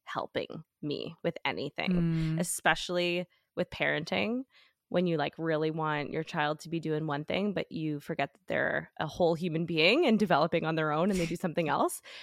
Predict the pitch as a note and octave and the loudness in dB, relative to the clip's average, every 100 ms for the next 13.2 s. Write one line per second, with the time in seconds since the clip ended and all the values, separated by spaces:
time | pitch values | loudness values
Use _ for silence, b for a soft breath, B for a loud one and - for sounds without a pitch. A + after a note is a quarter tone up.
0 | B D4 F#4+ F#4+ F#4 F#4+ E4+ D4+ D#4+ D4 | B 2 4 6 6 6 4 4 -2 0
1 | D#4+ F#4 A#3 F3+ - - G3 F#3 E3+ D#3 | 0 2 2 2 -2 0 0 2 0 0
2 | E3+ F3+ F#3 G#3+ F3+ G3+ - G#3 - - | -4 -2 -2 0 0 0 -2 -4 -2 -4
3 | - - F3+ F3 - B B B B G#3+ | -4 -2 0 0 -2 B B B B 2
4 | A#3+ A3 F#3+ G3+ B3 B3 A#3+ G#3+ A#3 F3 | 2 2 2 4 4 4 2 0 2 2
5 | - E3+ F3+ - - F#3 - G3+ G3 - | 0 -2 -6 -4 -4 -4 -2 2 2 2
6 | G3 F#3 D3 - - - _ - E3+ - | -4 -6 -6 -6 -8 -8 _ -4 -4 -2
7 | - - - _ F#3+ _ F3 F3 E3+ - | 0 0 -2 _ -20 _ -8 -2 0 0
8 | - - _ _ - A3+ A#3 A#3+ F3+ F#3 | -4 -8 _ _ 6 8 8 6 8 8
9 | E3+ F3 F#3 F#3 - F#2 - - G#3+ A3 | 6 4 2 -2 -4 -6 -8 0 6 8
10 | G#3+ G#3 G3 - _ _ _ - G#3+ A#3+ | 8 6 4 -2 _ _ _ 4 8 10
11 | G#3 E3+ D#3+ E3 E3 - E3 D#3+ D#3 - | 10 8 8 4 2 2 4 4 2 0
12 | E3 D#3+ D#3+ D3 C#3+ D#3 - C3+ D#3 A#3 | -2 0 -2 -2 -4 -4 -4 -2 0 -2
13 | - | -4